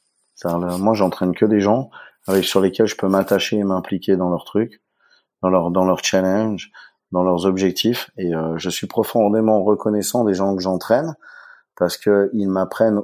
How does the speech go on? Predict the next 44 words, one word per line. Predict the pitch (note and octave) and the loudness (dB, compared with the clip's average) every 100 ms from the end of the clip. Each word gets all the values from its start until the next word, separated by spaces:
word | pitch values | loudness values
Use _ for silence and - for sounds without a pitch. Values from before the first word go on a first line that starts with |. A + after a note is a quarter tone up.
| - | 0
aussi | G#2+ G#2 - A2+ A2+ | 2 2 0 -4 -4
en | F2+ | -4
contrepartie | D#2+ G2 - G2 F2+ - - | -6 -8 -2 -2 -2 -4 -4
énormément | G2 E2+ F2+ F2+ F2+ | 0 0 0 -2 -4
de | E2+ | -6
choses. | F2 E2 - - | -10 -12 -14 -4
Moi, | G2+ | -2
je | - | -2
pense | G#2 - | -6 -4
qu'un | G2 | 0
homme | G2 G2 | 0 2
doit | F#2+ F2 | 2 2
rester | - G2 | 0 -4
enseignable | F2 - F#2 G2+ F#2+ | -4 -2 0 0 0
et | F2 | -4
ouais, | F2 F2+ F#2+ A2 | -4 -6 -6 -10
je | - E2+ | -8 -6
suis | - F2+ | -4 0
rempli | G#2 - G#2 | 0 0 -2
de | |
gratitude | G2 F#2 - - A2 - - - - - | 0 0 -2 -2 -2 -2 -12 -16 -16 -6
aux | F#2 | -2
gens | G2 | 0
qui | F#2+ F#2 | -2 -2
m'entourent. | F2 E2+ A2+ B2 A#2 - _ _ _ - | -2 0 2 2 2 -4 _ _ _ -18
Ma | E2 | -14
compagne, | - E2+ G2 F#2 | -10 -2 0 0
évidemment, | E2 E2+ E2+ G2 G2+ | -2 -4 -2 -4 -6
t'as | D#2+ | -12
vu, | F#2+ | -16
c'est | - D#2+ | -16 -18
elle | |
qui | - | -14
m'a | E2+ | -12
branché | E2 E2 - | -8 -8 -6
l'ordinateur. | E2+ D#2+ D#2 D#2+ - _ _ - - - - - - - _ F#2+ | -6 -6 -8 -12 -16 _ _ -20 -20 -20 -20 -20 -20 -20 _ 2
Euh, | F#2+ F#2+ F#2+ G2 F#2 - _ _ _ _ - - - _ - - | 4 4 2 0 -2 -8 _ _ _ _ -18 -16 -18 _ -20 -16
je | - | -8
veux | G2 | 0
dire, | A2+ | 4
euh, | G2 F#2 | 6 4
voilà, | F#2 F2+ | 2 0
hein, | F2 G2 E2 E2 | 0 -2 -4 -6
j'ai | - F#2 | -2 -2